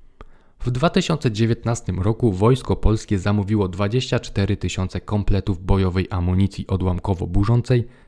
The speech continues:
kalibru sto pięćdziesiąt pięć milimetrów, sześć tysięcy z gazogeneratorem i osiemnaście tysięcy bez. Jak dotąd to największy kontrakt na amunicję artyleryjską dla Krabów, opływający na ponad czterysta milionów złotych.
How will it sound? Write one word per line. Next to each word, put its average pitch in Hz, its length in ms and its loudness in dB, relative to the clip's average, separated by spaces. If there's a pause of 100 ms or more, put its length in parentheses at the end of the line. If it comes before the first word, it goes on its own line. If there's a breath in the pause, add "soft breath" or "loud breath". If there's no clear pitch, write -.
(140)
kalibru 123 480 2
sto - 220 -4
pięćdziesiąt 101 580 -2
pięć 95 280 2
milimetrów, 95 720 0 (240)
sześć - 300 -4
tysięcy 95 480 -2
z 90 80 -10
gazogeneratorem 104 1040 0 (380 soft breath)
i 147 180 -2
osiemnaście 98 580 -2
tysięcy 87 460 -6
bez. 98 440 0 (200)
Jak 117 200 0
dotąd 127 440 4 (340 soft breath)
to 104 100 -2
największy 107 640 0
kontrakt 101 600 -4
na 95 100 -6
amunicję 95 600 0
artyleryjską 104 920 -2
dla 104 160 0
Krabów, 120 500 0 (320 soft breath)
opływający 113 800 2
na 101 120 -2
ponad 95 400 -4
czterysta 104 440 0
milionów 98 640 2
złotych. 104 500 -4